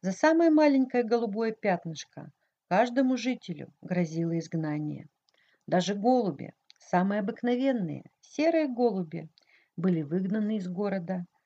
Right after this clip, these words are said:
только за название. Однажды ночью дракону приснилось, что весь город стал голубым.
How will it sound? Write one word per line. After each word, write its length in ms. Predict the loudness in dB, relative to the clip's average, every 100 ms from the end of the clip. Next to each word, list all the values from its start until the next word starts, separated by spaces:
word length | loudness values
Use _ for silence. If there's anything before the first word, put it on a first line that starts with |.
| _ _ _ -2
только 440 | 0 0 -2 -10 -8
за 160 | -4
название. 680 | -2 -4 -8 -10 -10 -14 -20 _ _ _ _ _ _ _ _ _ _ _ -16
Однажды 420 | 0 2 2 2
ночью 460 | 0 -4 -10 -18 -18 -8
дракону 500 | -4 -4 -2 -2 -2
приснилось, 720 | -4 -8 -4 -2 -2 -6 -10 -18
что 240 | -10 -4
весь 200 | -2 -2
город 380 | -4 -4 -2 -4 -8
стал 380 | _ _ 0 0
голубым. 680 | -4 -8 -6 -8 -8 -10